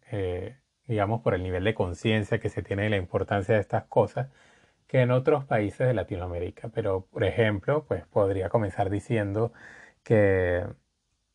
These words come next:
eh, se escoge como un día del mes, eh, co-, para esa actividad especial y básicamente, pues, las empresas, estoy hablando en este caso de,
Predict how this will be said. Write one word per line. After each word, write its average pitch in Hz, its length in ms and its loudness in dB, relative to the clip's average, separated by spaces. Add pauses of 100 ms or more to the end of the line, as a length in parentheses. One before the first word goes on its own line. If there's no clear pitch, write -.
(320)
eh, 107 140 0
se 104 160 2
escoge 113 460 4
como 101 280 0
un 92 120 -6
día 104 240 0
del 110 180 2
mes, 131 440 0 (300)
eh, 92 380 -6
co-, 113 160 -12
para 95 300 0
esa 87 160 -2
actividad 95 380 -2
especial 139 640 2 (480)
y 117 300 0
básicamente, 107 680 0
pues, - 280 -2
las 101 200 -2
empresas, 120 640 2
estoy 104 220 -2
hablando 104 240 -2
en 107 60 -4
este 107 260 -6
caso 113 360 -2
de, 101 320 -2